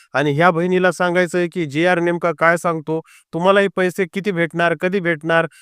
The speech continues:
आता सगळा जीआर मी तुम्हाला वाचून दाखवणार आहे. मात्र शॉर्टमध्ये यासोबतच तुम्हाला एक गोष्ट सांगणार आहे, जे पेंडिंग लाडक्या बहिणी आहेत, आ, त्यांच्यासोबत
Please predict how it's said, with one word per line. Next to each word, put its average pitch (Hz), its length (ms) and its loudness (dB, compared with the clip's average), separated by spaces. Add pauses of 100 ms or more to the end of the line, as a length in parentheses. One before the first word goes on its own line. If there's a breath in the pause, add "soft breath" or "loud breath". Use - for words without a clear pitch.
(160 soft breath)
आता 147 200 0
सगळा 175 420 0
जीआर 180 340 2
मी 175 100 -2
तुम्हाला 175 280 0
वाचून 170 340 0
दाखवणार 175 420 2
आहे. 165 260 4
मात्र 165 340 -2
शॉर्टमध्ये 170 680 0 (360 soft breath)
यासोबतच 180 640 0
तुम्हाला 196 340 2
एक 175 140 -4
गोष्ट 180 300 -2
सांगणार 190 440 0
आहे, 160 260 -2 (380 soft breath)
जे 180 120 2 (120)
पेंडिंग 185 380 0
लाडक्या 190 340 0
बहिणी 185 280 -2
आहेत, 175 300 0
आ, 160 100 4
त्यांच्यासोबत 175 640 -4